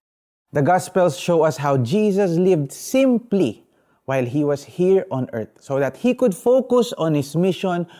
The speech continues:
of redeeming us from our sins. Let's pray. Lord, thank you for your love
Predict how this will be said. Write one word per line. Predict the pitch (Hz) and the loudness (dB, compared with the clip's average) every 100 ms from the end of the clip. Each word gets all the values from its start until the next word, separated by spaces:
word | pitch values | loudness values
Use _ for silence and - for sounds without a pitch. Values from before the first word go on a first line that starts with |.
| - - | -12 -8
of | 135 131 | -6 -2
redeeming | 135 123 220 233 226 - | 0 2 2 4 2 0
us | 156 151 151 - _ _ _ - | 0 0 -2 -12 _ _ _ -6
from | 120 | -2
our | 123 107 98 | 0 -2 -4
sins. | - - - _ _ _ _ - | -10 -18 -20 _ _ _ _ -4
Let's | 147 - | -2 -2
pray. | - 95 - - _ _ _ _ _ _ _ - | -8 -8 -10 -18 _ _ _ _ _ _ _ -2
Lord, | 165 202 180 - | 2 2 2 0
thank | 180 190 - | 0 0 2
you | 202 | 0
for | 165 151 | 2 2
your | 139 123 | 2 2
love | 135 151 147 131 | 4 4 2 -2